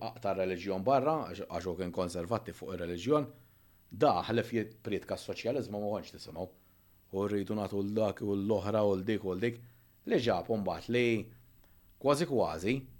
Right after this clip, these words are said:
u jien kont inħossa, x'jienu, fim dak iż-żmien kont naħdem fil-management, li taħdem kważi kienet kriminali li taħdem u tagħmel il-flus.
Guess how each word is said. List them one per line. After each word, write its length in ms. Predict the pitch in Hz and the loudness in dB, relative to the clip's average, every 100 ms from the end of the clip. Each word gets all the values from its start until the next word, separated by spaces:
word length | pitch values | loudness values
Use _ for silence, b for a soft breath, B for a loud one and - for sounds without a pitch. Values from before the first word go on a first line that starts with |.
| - | -16
u 100 | - | -12
jien 120 | - | -6
kont 200 | 101 143 | -4 0
inħossa, 440 | 196 165 117 85 | 0 0 -2 -10
x'jienu, 540 | 95 101 98 101 - - | -6 -4 -4 -8 -10 -14
fim 180 | 78 78 | -10 -10
dak 120 | 85 101 | -6 -4
iż-żmien 240 | 110 98 | -4 -6
kont 160 | 80 78 | -10 -14
naħdem 280 | 82 90 | -12 -10
fil-management, 640 | 120 143 170 151 170 180 - b b b b b b b b - 139 | -6 -4 -2 -2 -2 -2 -4 b b b b b b b b -4 6
li 180 | 226 | 6
taħdem 500 | 233 - - 95 131 123 - | 8 2 2 2 2 0 -8
kważi 320 | - 131 214 214 | 2 2 4 0
kienet 360 | 262 247 196 - | 2 2 0 2
kriminali 680 | 196 196 220 123 - - - - - - - - _ - - - 101 | 2 4 4 2 0 -8 -14 -20 -20 -20 -20 -20 _ -20 -20 -8 -2
li 80 | |
taħdem 380 | 101 92 95 95 | 0 0 2 0
u 80 | 90 | 2
tagħmel 280 | 92 92 90 | 0 0 -2
il-flus. 440 | 82 - 78 117 | -6 -8 -10 -10